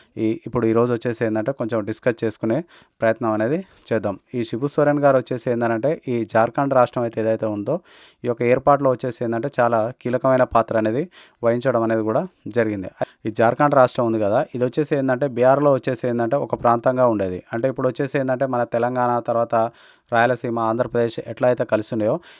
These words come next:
ఈ జార్ఖండ్ కూడా ఏందనంటే, ఒకప్పుడు వచ్చేసి బీహార్లో ఉండేది. అయితే, దీనిపైన వచ్చేసి ఏందంటే, చాలామంది వచ్చేసి ఏందంటే, ప్రత్యేక రాష్ట్ర ఉద్యమం అనేది కూడా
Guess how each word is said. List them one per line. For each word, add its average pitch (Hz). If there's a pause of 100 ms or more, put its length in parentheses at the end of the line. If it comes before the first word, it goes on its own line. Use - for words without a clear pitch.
(140)
ఈ 110
జార్ఖండ్ 131
కూడా 143
ఏందనంటే, 123
ఒకప్పుడు 131
వచ్చేసి 127
బీహార్లో 120
ఉండేది. 113 (380)
అయితే, 139
దీనిపైన 135
వచ్చేసి 139
ఏందంటే, 131 (100)
చాలామంది 127
వచ్చేసి 117
ఏందంటే, 117
ప్రత్యేక 120
రాష్ట్ర 117
ఉద్యమం 113
అనేది 110
కూడా 117